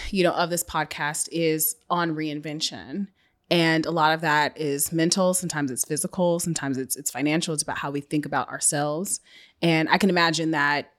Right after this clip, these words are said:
you know, as you mentioned earlier, like, you could have been telling yourself this story, "I'm a refugee. You know, I don't come from money. I don't have X, Y, and Z. Like, there's nothing elite, you know, about this storyline for most people."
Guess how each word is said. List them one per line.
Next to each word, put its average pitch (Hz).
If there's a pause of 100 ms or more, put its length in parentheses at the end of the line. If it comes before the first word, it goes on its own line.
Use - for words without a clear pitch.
you 170
know, 147
as 160
you 175
mentioned 175
earlier, 180
like, 147
you 190
could 220
have 190
been 175
telling 165
yourself 160
this 160
story, 170
"I'm 160
a 156
refugee. 156 (300)
You 165
know, 160
I 156
don't 175
come 170
from 165
money. 151 (260)
I 156
don't 170
have 165
X, 165
Y, 165
and 160
Z. 151 (160)
Like, 147
there's 170
nothing 175
elite, 160 (200)
you 170
know, 156
about 170
this 170
storyline 151
for 175
most 165
people." -